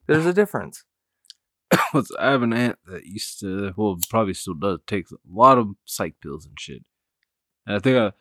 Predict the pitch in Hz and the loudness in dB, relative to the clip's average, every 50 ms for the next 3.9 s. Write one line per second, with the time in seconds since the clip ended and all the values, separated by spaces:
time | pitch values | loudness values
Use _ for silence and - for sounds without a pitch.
0 | _ _ _ _ _ 220 262 143 113 104 120 107 - - 117 104 90 92 - - | _ _ _ _ _ 4 6 6 6 6 4 2 2 -2 -4 -6 -6 -8 -4 2
1 | - 202 143 110 - 123 107 - - 110 101 104 104 104 107 104 - - - 113 | 4 4 4 4 4 2 0 0 -2 -4 -6 -6 -8 -8 -8 -8 -10 -12 -14 -14
2 | 110 95 95 110 104 98 113 123 131 131 117 98 95 104 98 101 113 110 95 - | -14 -6 -2 -2 -2 0 0 0 0 0 -2 -4 -6 -4 -2 0 0 -2 -2 -4
3 | - 98 95 95 95 92 87 95 98 98 98 95 95 92 92 92 87 85 | -8 -6 -6 -4 -4 -4 -4 -4 -4 -4 -4 -4 -4 -4 -6 -6 -6 -8